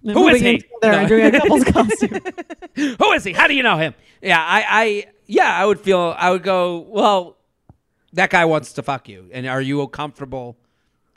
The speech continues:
Speaker 1: I, like, if I was the
Speaker 2: <laughs> Are you
Speaker 1: boyfriend
Speaker 2: comfortable doing that? <laughs>
Speaker 1: Yeah. Are you
Speaker 2: Right.
Speaker 1: comfortable leading a guy on who wants to fuck you? It's
Speaker 2: Right.
Speaker 1: kind of the way I would, like, if I was the boyfriend to the woman who's doing the couple's costume,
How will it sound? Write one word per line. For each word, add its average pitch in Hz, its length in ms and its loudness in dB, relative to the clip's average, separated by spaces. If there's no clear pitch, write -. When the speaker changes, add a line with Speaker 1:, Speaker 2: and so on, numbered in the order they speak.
Speaker 1:
I, 185 200 0
like, 240 180 0
if 247 120 -2
I 285 140 4
was 349 160 -2
the 220 80 2
Speaker 2:
<laughs> - 20 4
Are 240 40 4
you 233 80 2
Speaker 1:
boyfriend 381 580 6
Speaker 2:
comfortable 381 360 2
doing 277 280 0
that? 285 260 -4
<laughs> 339 140 -12
Speaker 1:
Yeah. 415 320 2
Are - 80 2
you 277 100 2
Speaker 2:
Right. 202 100 -2
Speaker 1:
comfortable 262 420 0
leading 240 300 2
a 208 80 0
guy 185 220 2
on 170 180 2
who 151 60 0
wants 151 200 -2
to 139 60 -12
fuck 131 260 -8
you? - 60 -20
It's 196 120 2
Speaker 2:
Right. 196 300 2
Speaker 1:
kind 226 240 4
of 202 60 4
the 185 80 2
way 170 180 4
I 160 160 4
would, 151 260 -2
like, 185 180 2
if 180 100 -2
I 214 140 4
was 233 180 -2
the 196 100 -2
boyfriend 160 720 0
to 160 240 2
the 147 100 -4
woman 156 440 -2
who's 135 200 -4
doing 147 240 -4
the 139 80 -8
couple's 175 420 -2
costume, 123 640 -12